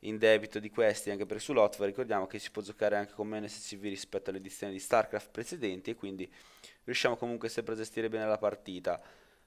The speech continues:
Le Banshee, eh, se siete all'attacco fatele stazionare in questi punti, quindi mettete pressione qui, lui va a farsi una o due torrette, a questo punto potete far poco, o cambiate punto di pressione, ma se lui continua a farsi torretta non avete la possibilità,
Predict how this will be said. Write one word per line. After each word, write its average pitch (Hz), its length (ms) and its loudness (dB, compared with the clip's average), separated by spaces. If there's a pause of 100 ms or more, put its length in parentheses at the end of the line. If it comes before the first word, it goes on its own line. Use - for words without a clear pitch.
(600)
Le 147 140 2
Banshee, 131 720 6
eh, 110 260 4
se - 140 -6
siete 151 180 0
all'attacco 139 400 4
fatele 131 420 2
stazionare 131 540 0
in 110 80 -6
questi - 280 -6
punti, 113 440 -6
quindi 117 180 -6
mettete 113 320 -4
pressione 143 400 -4
qui, 143 140 -2
lui 123 160 0
va 113 80 4
a 107 40 6
farsi 117 460 4
una 117 120 -4
o - 20 -4
due 123 120 -4
torrette, 131 440 2
a - 20 -2
questo 113 220 -10
punto 117 280 -6
potete 107 300 -6
far 117 220 0
poco, 120 520 4 (500)
o 160 120 4
cambiate 135 460 4
punto 127 540 0
di 107 100 -8
pressione, 123 800 2 (580)
ma 101 100 -4
se - 120 -6
lui 127 80 -4
continua 120 260 -2
a - 20 -2
farsi 117 300 -4
torretta 120 340 2
non 110 200 -2
avete 110 360 0
la 104 80 4
possibilità, 131 640 4